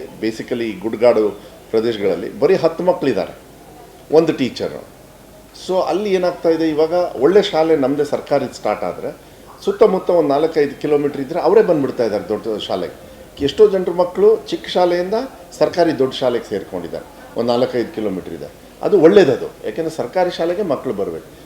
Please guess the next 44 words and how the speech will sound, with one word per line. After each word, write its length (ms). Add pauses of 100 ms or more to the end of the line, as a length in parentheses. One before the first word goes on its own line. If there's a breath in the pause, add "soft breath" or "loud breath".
(140)
ನಾವು 120
ಊಟ 180
ಕೊಡ್ತೀವಿ, 760
ಬಟ್ಟೆ 200
ಕೊಡ್ತೀವಿ, 520
ಬುಕ್ಸ್ 220
ಕೊಡ್ತೀವಿ, 420
ಎಲ್ಲ 140
ಕೊಡ್ತೀವಿ. 440 (380 loud breath)
So 60
ಅವ್ರು 160
ಬರ್ತಕ್ಕಂಥ 500
ವ್ಯವಸ್ಥೆ, 340
ಫೆಸಿಲಿಟಿ 540
ಕೊಟ್ರೆ 320
ಮಾತ್ರ 300
ಬರ್ತಾರೆ. 400 (480 loud breath)
ಮುಂದಿನ 280
ದಿನಗಳಲ್ಲಿ 420
ಕೆ 100
ಪಿ 160
ಎಸ್ 120
ಶಾಲೆಗಳಿಗೆ, 600
ಆ, 880
even 220
ಟ್ರಾನ್ಸ್‌ಪೋರ್ಟೇಷನ್ 720
ಕೊಡಬೇಕು 440
ಅಂತ 120
ವರ್ಕೌಟ್ 480
ಮಾಡ್ತಾ 300
ಇದೀವಿ. 200 (340 loud breath)
But 100
it 100
will 160
take 160
some 200 (100)
time. 220
ಒಂದೇ 200
ಸತಿಗೆ 340
ನಾನು 220
ಅದನ್ನೆಲ್ಲ 300
ಕಮಿಟ್ 400
ಮಾಡಕ್ 240
ಹೋಗೋದಿಲ್ಲ. 380